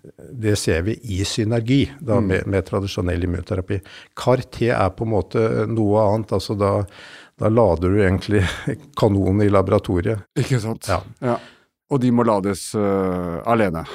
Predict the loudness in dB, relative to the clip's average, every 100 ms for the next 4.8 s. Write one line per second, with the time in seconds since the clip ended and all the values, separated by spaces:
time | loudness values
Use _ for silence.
0 | -10 -4 -2 -2 2 4 6 4 4 4
1 | 6 4 6 6 6 6 4 4 2 2
2 | 2 2 0 -2 0 4 4 2 0 2
3 | 0 -2 -2 2 4 2 -2 2 4 6
4 | 4 2 2 4 4 4 4 4